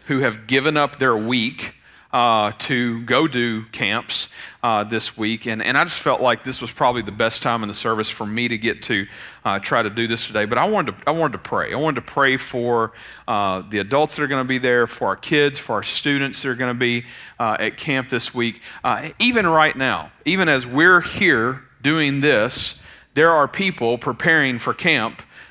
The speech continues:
Uh, I can speak for Super Summer. I'm sure it's the same way, uh, at Centra Kid as well. But right now at Austin Peay, there's a group of adults. We, the,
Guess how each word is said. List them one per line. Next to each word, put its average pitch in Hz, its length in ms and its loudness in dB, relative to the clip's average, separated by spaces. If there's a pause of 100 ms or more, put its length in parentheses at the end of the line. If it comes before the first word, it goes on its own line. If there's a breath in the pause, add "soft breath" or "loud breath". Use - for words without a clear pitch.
Uh, 110 340 2 (500)
I 110 120 -2
can 101 240 -8
speak - 280 -4
for 98 200 -8
Super 139 340 -4
Summer. 113 280 -2
I'm 104 100 -2
sure 156 160 -2
it's 117 160 -4
the 117 60 -14
same 127 280 -2
way, 110 340 -2
uh, 104 140 -4
at 101 180 -2
Centra 151 380 -6
Kid 113 200 -2
as 107 120 -6
well. 139 280 4 (320 loud breath)
But 123 80 0
right 151 240 6
now 151 220 4
at 127 60 2
Austin 131 400 2
Peay, 143 260 2
there's 147 200 0
a 123 40 -4
group 151 240 0
of 113 100 -2
adults. 117 560 0 (340 loud breath)
We, 156 500 0
the, 123 340 0